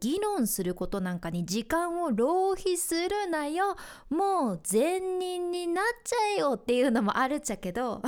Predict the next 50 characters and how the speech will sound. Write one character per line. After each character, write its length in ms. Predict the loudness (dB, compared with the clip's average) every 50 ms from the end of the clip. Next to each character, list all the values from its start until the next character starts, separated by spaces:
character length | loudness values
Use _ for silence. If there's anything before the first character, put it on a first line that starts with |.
| 0 0 2 2 2 0 0 -2 -2
<laughs> 520 | -2 -6 -8 -10 -10 -12 -14 -18 -14 -10
善 460 | -6 -4 -2 0 0 2 2 4 4 4
人 240 | 4 4 2 2
と 140 | 0 0 0
は 120 | 2 0 0
ど 320 | 0 2 2 4 4 4
う 20 | 4
あ 60 | 2
る 140 | 2 0 0
べ 140 | 0 0 -2
き 100 | -4 -6
か 220 | -6 -6 -6 -6 -8 -12 -16 -16 -6 -2
議 140 | 0 0
論 180 | 2 2 2 0
す 100 | 0 0
る 100 | 0 0
の 80 | 0 0
も 140 | 0 0 -2
っ 80 | 0
た 140 | 0 0 2
い 60 | 2
な 100 | 2 0
い。 60 | 2 2
も 200 | 2 2 0 -2
う 20 | -4 -10 -14 -10
そ 160 | -6 -4 -2 -2
ん 80 | -2
な 100 | -2 -2
こ 100 | -2 -2
と 120 | -2 -2 -2
考 120 | 0 0 0 0 0
え 60 | 0
る 80 | 0 0
な 100 | 0 0
ら 120 | -2 -2
善 280 | 0 0 0 0 0 0
人 160 | -2 -2 -2
に 80 | 0
な 140 | 0 0 0
っ 40 | 0
ち 100 | 0 0
ゃ 60 | 0 2
え 40 |
よ 120 | 2 0 -2
っ 40 | -2
て 120 | -2 -4
い 20 |
う 40 | -2
話 340 | 0 0 0 -2 -2 -2 -4
で、 180 | -4 -4 -4